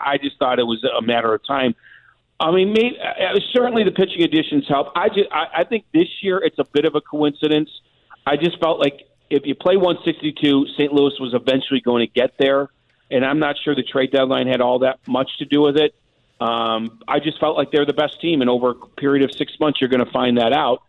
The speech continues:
So I just love everything they're doing. I mean, I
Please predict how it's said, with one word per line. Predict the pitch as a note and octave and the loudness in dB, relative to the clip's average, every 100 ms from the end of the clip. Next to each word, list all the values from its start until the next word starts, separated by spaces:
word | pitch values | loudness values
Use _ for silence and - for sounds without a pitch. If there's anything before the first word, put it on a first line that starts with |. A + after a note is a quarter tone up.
| _ _ _ _ | _ _ _ _
So | - | -2
I | D3 D3 D#3 | 0 0 -2
just | E3+ - | -6 -8
love | E3 E3 | -2 0
everything | E3 E3+ E3+ E3+ | 0 0 0 0
they're | D#3+ | 0
doing. | D#3+ A3 D#3+ G#2 | 2 2 2 -2
I | A2 | -2
mean, | A#2+ B2 | 0 2
I | B2 B2 | 2 2